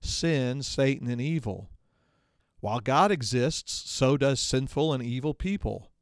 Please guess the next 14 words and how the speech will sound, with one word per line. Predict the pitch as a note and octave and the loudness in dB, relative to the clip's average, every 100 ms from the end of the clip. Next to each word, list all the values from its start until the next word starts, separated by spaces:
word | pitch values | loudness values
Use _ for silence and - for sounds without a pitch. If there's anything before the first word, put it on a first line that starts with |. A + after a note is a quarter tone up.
| _ _ _ _ _ _ _ _ _ _ _ | _ _ _ _ _ _ _ _ _ _ _
How | - D#3 | 0 4
hard | D3+ E3+ G#3 F3+ | 6 8 8 6
it | C#3 | 4
is | C3+ C#3 D#3 | 4 4 2
for | - C3+ | 2 2
even | C#3+ D#3 | 2 2
adults | D#3 C#3+ F3+ G#3 - - | 2 6 8 8 2 -2
to | B2 | 0
accept | A2+ - C3+ - | 0 2 2 2
the | - | 0
truth | - C#3+ B2+ | 4 6 4
of | B2 G#2+ | 2 -2
God's | A#2+ A2+ G#2 | 0 0 -2
sovereignty | - A#2+ A#2+ A2+ G#2+ G#2+ G2 D3+ | 0 2 2 0 -4 -4 -4 -6